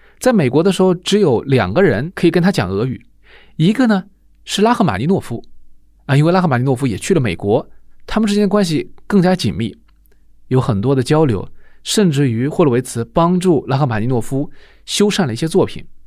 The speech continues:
那另外一个人是埃萨克斯特恩，啊，这个小提琴家很有权势，很有能量，外语也很好，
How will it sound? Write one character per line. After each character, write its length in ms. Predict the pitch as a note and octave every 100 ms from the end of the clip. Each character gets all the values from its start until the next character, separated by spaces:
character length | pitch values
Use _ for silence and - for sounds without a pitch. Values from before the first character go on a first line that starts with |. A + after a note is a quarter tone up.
| - _ _ _ _
那 140 | F3+
另 160 | G3 A#3
外 100 | G#3
一 40 | C#3+
个 80 |
人 140 | G#2+ A2+
是 300 | - C3 - _ _ _
埃 120 | C#3+
萨 140 | D#3+ D3+
克 80 | -
斯 40 |
特 120 | -
恩， 160 | C#3 F3 - - - - -
啊， 180 | B2 C3
这 120 | D#3+
个 80 | C#3+
小 120 | A2+
提 80 | B2
琴 140 | C#3
家 240 | C#3+ D3 - -
很 260 | - -
有 80 | B2
权 260 | - - G#2
势， 320 | - F3 - -
很 160 | C#3+
有 80 | A#2
能 160 | F#2+ C3
量， 180 | E3 - - -
外 220 | - G#3+ E3
语 140 | A2+
也 80 | E2
很 220 | - C#3
好， 220 | - -